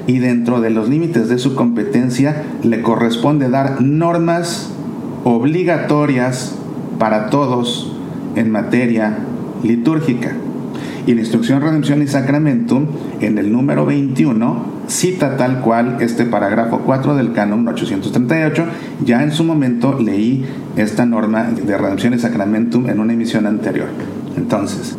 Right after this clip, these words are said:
lo que sucede muchas veces es que los sacerdotes se ven en una encrucijada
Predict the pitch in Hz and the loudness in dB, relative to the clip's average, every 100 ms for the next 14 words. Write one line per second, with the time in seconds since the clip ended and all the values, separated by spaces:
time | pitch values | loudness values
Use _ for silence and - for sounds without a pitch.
0 | - 147 139 139 139 143 131 185 220 202 | -4 0 2 2 0 0 2 2 2 2
1 | 180 170 156 127 113 - 92 - - - | 2 2 2 2 0 0 -4 -6 -10 -14
2 | - - - 143 151 - 170 170 - - | -14 -8 0 2 2 0 2 2 -2 -6
3 | - - - 123 139 127 131 123 151 165 | -10 -4 0 2 2 2 2 2 2 0
4 | 160 135 139 147 143 151 156 139 117 110 | 2 2 2 2 2 2 2 2 0 0
5 | - 117 110 117 - | 0 0 2 0 0